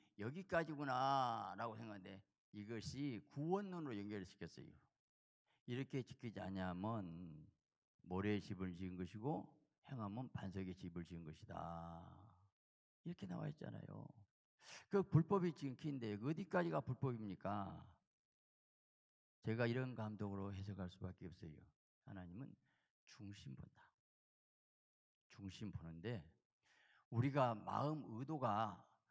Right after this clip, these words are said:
하나님의 영광, 하나님께 사랑하는 의도만 가지고 있단다면 또 그것 때문에 실속을 넘어진다 하더라도 하나님은 불쌍히 여겨요.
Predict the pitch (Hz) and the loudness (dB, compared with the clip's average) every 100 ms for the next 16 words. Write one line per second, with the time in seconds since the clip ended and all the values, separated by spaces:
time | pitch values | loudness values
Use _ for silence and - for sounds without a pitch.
0 | _ _ _ _ _ - 208 208 208 190 | _ _ _ _ _ -2 4 6 6 6
1 | 156 190 214 214 226 214 151 - - - | 6 6 6 12 12 12 12 0 -16 -20
2 | _ _ - 190 208 208 185 160 220 226 | _ _ -2 4 4 4 0 0 4 6
3 | 214 185 151 - - 170 226 233 226 214 | 8 6 0 -8 -10 -6 0 4 8 8
4 | 156 160 160 151 - 147 127 117 151 190 | 8 0 0 -2 2 2 2 2 4 4
5 | 139 - - _ _ _ - 208 156 175 | 4 -4 -18 _ _ _ -2 -2 -2 0
6 | 226 214 196 175 240 - 214 180 175 185 | 2 2 2 0 -2 0 2 4 4 4
7 | 185 165 160 143 135 139 180 - 247 - | 2 2 2 4 2 2 4 6 6 4
8 | 151 170 170 147 147 170 185 - _ - | 0 4 4 4 2 -2 -4 -12 _ -6
9 | 131 120 135 110 90 78 69 | -6 -2 -2 0 -4 -6 -10